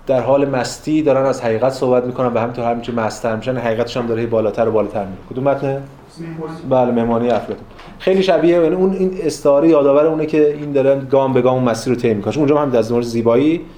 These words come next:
Speaker 1: اول در مورد زیبایی عادی صحبت می‌کنن که البته بیشتر رویکردهای همجنسگرایانه هم هست و بعد یواش یواش می‌رن بالا و می‌رن بالا تا به ایدهٔ زیبایی اینا برسن.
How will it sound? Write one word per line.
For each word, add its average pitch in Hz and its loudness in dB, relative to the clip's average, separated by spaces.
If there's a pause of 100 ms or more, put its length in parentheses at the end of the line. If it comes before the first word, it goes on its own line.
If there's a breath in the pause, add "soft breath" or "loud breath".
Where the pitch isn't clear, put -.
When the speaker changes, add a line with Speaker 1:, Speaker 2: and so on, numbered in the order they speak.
(240 loud breath)
Speaker 1:
اول 123 2
در 131 4
مورد 123 0
زیبایی 120 4
عادی 123 0
صحبت 151 2
می‌کنن 147 0
که 135 -2
البته 123 -6
بیشتر 123 -6
رویکردهای 117 -4
همجنسگرایانه 110 -4
هم 160 -4
هست 160 -10 (300 loud breath)
و 131 0
بعد 151 4
یواش 135 2
یواش 147 2 (280)
می‌رن 131 0
بالا 120 4
و 127 0
می‌رن 123 -2
بالا 117 2
تا 131 -2
به 131 -2
ایدهٔ 120 0
زیبایی 110 0
اینا 101 -4
برسن. 98 -8